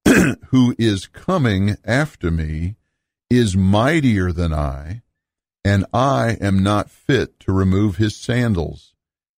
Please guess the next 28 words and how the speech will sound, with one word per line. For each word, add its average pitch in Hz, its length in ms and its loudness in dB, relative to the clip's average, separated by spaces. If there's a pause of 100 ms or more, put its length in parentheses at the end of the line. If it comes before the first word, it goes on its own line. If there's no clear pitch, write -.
(140)
He," 110 360 2
Jesus, 90 580 -2
"will 92 160 0
baptize 95 840 0
you 95 320 0 (180)
with 92 300 -2
the 87 160 -2
Holy 107 400 -2
Spirit 92 720 -2 (500)
and 85 240 0
fire." 80 720 -2 (880)
So 101 160 0
first, 135 440 -2
do 90 80 -4
you 90 80 -2
see 123 200 -2
the 107 140 -2
distinction 98 600 -2
here 107 200 2
in 95 80 2
verse 95 300 -2
eleven? 95 420 0 (380)
John 117 420 0
is 92 160 0
baptizing 90 880 -2
you 85 200 0
with 80 260 -4
water 78 640 -4